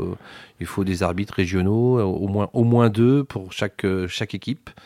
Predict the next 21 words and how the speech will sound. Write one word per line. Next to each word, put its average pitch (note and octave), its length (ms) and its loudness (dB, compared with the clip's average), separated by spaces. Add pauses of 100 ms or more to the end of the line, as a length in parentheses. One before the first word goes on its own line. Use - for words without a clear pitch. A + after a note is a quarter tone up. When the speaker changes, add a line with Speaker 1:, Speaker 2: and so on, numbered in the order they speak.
(560)
Speaker 2:
Et E2 140 -4
puis - 240 -4
après, G#2 400 -2
ben, E2+ 300 -6
départemental, F2 640 -6
pareil, F2 260 -4
Speaker 1:
Après, - 140 -2
Speaker 2:
t'imposes F#2+ 280 0
Speaker 1:
c'est, F#2+ 80 -2
Speaker 2:
des F#2+ 120 0
Speaker 1:
c'est F#2+ 60 0
Speaker 2:
arbitres, F#2+ 260 2
Speaker 1:
soumis F#2 160 2
Speaker 2:
de F#2+ 100 4
Speaker 1:
aux E2 60 4
Speaker 2:
présenter A2+ 400 4
des F#2 80 6
Speaker 1:
pénalités F2+ 100 4 (240)
Speaker 2:
arbitres G#2 120 2
Speaker 1:
après. G2+ 120 0
Speaker 2:
départementaux. G2+ 360 0